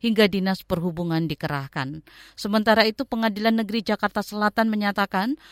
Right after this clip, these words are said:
bakal membatasi pengunjung sidang dan mengimbau masyarakat memantau sidang vonis lewat siaran langsung.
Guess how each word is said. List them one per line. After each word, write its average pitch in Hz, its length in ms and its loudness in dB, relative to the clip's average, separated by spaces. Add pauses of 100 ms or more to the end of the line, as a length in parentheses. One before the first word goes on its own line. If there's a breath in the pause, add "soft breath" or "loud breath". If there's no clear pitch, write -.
(160 loud breath)
bakal 226 400 4
membatasi 190 560 -2
pengunjung 208 480 -2
sidang 202 560 0
dan 208 80 -2
mengimbau 226 480 2
masyarakat 202 720 -2 (320 loud breath)
memantau 214 560 2
sidang 180 400 -4
vonis 185 400 -4
lewat 170 320 -2
siaran 151 320 -2
langsung. 147 560 -4